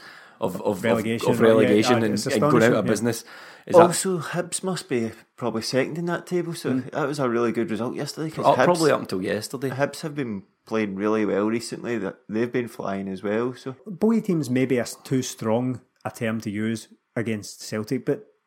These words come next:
Speaker 2: Celtic had only won two of the last five meetings because there was a couple of draws, wasn't there? Well, it was two each for
Speaker 3: We
Speaker 2: a
Speaker 3: didn't
Speaker 2: start.
Speaker 3: beat them at Parkhead last
Speaker 2: No.
Speaker 3: season at all. This first
Speaker 2: That's right.
Speaker 3: time Rogers has beaten there.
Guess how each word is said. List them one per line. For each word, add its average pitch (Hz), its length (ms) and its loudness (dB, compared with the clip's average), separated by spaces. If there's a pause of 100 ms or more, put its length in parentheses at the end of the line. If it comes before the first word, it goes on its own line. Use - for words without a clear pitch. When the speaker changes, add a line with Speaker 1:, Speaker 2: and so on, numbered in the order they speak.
(120)
Speaker 2:
Celtic 180 280 -2
had 165 120 -2
only 151 240 0
won 123 260 0
two 120 240 -2
of 123 60 -2
the 117 80 -4
last 110 280 -6
five 107 300 -2
meetings 151 400 -4
because 123 360 -6 (440)
there 139 120 -2
was 131 140 -8
a 131 40 -4
couple 156 260 -4
of 117 60 -2
draws, 147 340 0
wasn't 156 200 -2
there? 131 80 -2
Well, 120 140 0
it 110 60 -2 (160)
was 120 140 -10 (160)
two 147 160 0
each 117 280 -2
for - 120 -4
Speaker 3:
We 131 60 4
Speaker 2:
a - 20 6
Speaker 3:
didn't 156 60 0
Speaker 2:
start. 113 200 2
Speaker 3:
beat - 60 -6
them 107 120 -6
at - 120 -12
Parkhead 107 420 -4
last 104 240 -6
Speaker 2:
No. 135 140 4
Speaker 3:
season 131 140 -4
at - 160 -12
all. 123 140 -2
This 135 200 -6
first - 380 -8
Speaker 2:
That's - 20 -14
right. 110 120 4
Speaker 3:
time 104 100 -6
Rogers 101 320 -6
has 101 40 -18
beaten 120 320 -8
there. 123 220 0